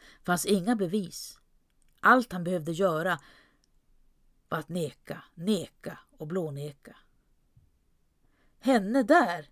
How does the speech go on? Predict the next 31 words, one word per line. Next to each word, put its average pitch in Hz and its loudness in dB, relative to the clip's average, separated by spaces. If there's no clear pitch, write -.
Maja 233 2
från 247 0
Lerdala? 233 2
Nej, 180 -2
henne 196 -2
har 262 6
jag 220 6
aldrig 160 -4
rört." 156 -14
Det 262 -6
resonemanget 185 -4
känner 170 -8
vi 170 -8
igen. 175 -10
Men 214 2
så 302 6
var 233 8
det 247 6
brevet, 208 0
som 226 -8
var 254 4
så 294 -2
illa 240 2
men 214 -4
ärligt 220 4
skrivet, 170 -8
och 208 0
som 233 2
så 285 2
många 208 4
läst, - -2